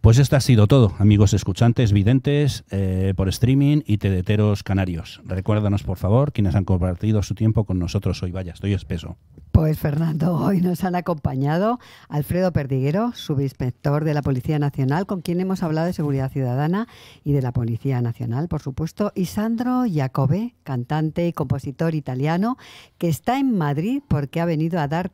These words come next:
Speaker 2: tres conciertos. Lo volvemos a decir otra vez, Valencia, Valladolid y Madrid, a partir del día siete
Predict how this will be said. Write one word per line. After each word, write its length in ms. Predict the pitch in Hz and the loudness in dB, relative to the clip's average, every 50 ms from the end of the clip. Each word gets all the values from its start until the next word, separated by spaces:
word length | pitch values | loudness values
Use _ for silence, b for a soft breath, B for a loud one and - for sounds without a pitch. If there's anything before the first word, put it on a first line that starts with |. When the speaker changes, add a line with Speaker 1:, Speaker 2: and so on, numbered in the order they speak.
| _ _ | _ _
Speaker 2:
tres 380 | - 180 196 208 220 - - | -4 -2 -2 -2 -4 -4 -6
conciertos. 880 | - - 190 170 156 147 - - 196 196 208 208 196 180 - - 160 147 | -4 -2 -2 -2 -2 -4 -6 -4 -2 -2 0 -2 -4 -4 -4 -2 -2 0
Lo 80 | 147 143 | 0 0
volvemos 340 | 147 147 151 175 185 202 180 | 0 0 0 -2 -2 -2 -2
a 80 | 190 | -2
decir 220 | 165 151 - 196 202 | -2 -2 -2 -4 -4
otra 200 | 208 - 165 160 | -4 -4 -2 -2
vez, 220 | 180 190 196 185 165 | -2 -2 -2 -2 -2
Valencia, 760 | 160 156 156 156 160 180 214 240 262 262 240 - 269 254 247 | -2 0 0 0 0 -2 -2 -2 -4 -6 -6 -4 -2 -2 0
Valladolid 520 | 226 190 180 160 156 160 170 220 254 - 285 | 0 0 0 -2 -2 0 -2 -2 -2 -2 -4
y 100 | 277 247 | -4 -2
Madrid, 500 | 196 156 143 139 156 175 220 233 214 - B B B B B B | -2 -2 -2 -2 -2 -2 -2 -2 -4 -4 B B B B B B
a 100 | 147 147 | -10 -6
partir 460 | - 151 151 147 - 196 233 240 233 - - - | -4 -4 -4 -4 -6 -6 -6 -8 -10 -14 -12 -10
del 320 | 151 143 135 135 135 131 | -8 -6 -4 -4 -4 -4
día 180 | 143 156 165 165 | -4 -4 -4 -4
siete 500 | - - 160 151 143 - 165 160 165 | -4 -6 -6 -6 -4 -4 -4 -4 -4